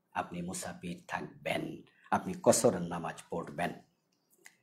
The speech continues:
হাবিবুল্লাহ বাহার নামে একজন ভাই জানতে চেয়েছেন, বোনদের বাড়ি ভাড়া, এ, বাড়ির ভিটার জায়গা না দিয়ে চাষাবাদী জমিন দেয়া কি জায়েজ হবে?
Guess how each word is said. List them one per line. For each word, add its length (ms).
হাবিবুল্লাহ 540
বাহার 320
নামে 220
একজন 260
ভাই 120
জানতে 300
চেয়েছেন, 440
বোনদের 680
বাড়ি 380
ভাড়া, 500
এ, 220
বাড়ির 400
ভিটার 440
জায়গা 300
না 180
দিয়ে 360
চাষাবাদী 580
জমিন 360
দেয়া 160
কি 120
জায়েজ 300
হবে? 380